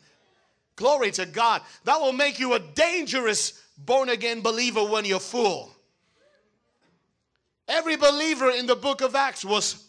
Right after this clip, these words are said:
full. In fact, God didn't use anybody in the book of Acts that wasn't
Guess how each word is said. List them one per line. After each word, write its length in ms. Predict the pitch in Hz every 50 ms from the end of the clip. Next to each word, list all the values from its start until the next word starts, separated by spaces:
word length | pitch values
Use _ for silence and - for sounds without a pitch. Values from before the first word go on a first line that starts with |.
| _ _
full. 760 | _ - - - - - 247 254 220 180 151 135 120 107 104 - _ _ _ _ _ _ _ _ _ _ _ _ _ _ _ -
In 120 | - 233 233
fact, 320 | - 339 320 320 214 196
God 260 | 285 294 294 294 294
didn't 220 | 294 302 302 277 269
use 320 | 277 311 302 285 214 294
anybody 540 | 285 311 320 320 302 - 269 262 254 247 254 247
in 120 | 254 247
the 80 | 233 240
book 240 | - 269 294 277 269
of 100 | 240 196
Acts 400 | 202 175 180 208 - - - - -
that 220 | 208 226 226 247
wasn't 520 | 294 302 294 - - 233 208 190 - -